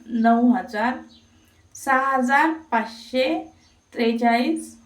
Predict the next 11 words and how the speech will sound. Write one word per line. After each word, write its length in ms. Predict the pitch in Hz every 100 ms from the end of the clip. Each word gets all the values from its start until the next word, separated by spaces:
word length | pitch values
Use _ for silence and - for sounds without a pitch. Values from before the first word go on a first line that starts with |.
| _ _ _ _ -
सात 420 | - 240 233 240
हजार 340 | 247 240 247 247
पाचशे 380 | 214 196 - 214
चाळीस, 640 | 220 226 214 233 320 320 - _ _
तीन 220 | 233 196 190
हजार 440 | 190 185 233 311 320 -
सहाशे. 560 | - 247 202 - - - - _ _ _ _ _ _
त्यापुढे 400 | 254 - 214 247 320 320 - _ _ -
पाच 280 | 233 190 -
अंकी 300 | 175 - -
संख्या, 400 | 190 180 -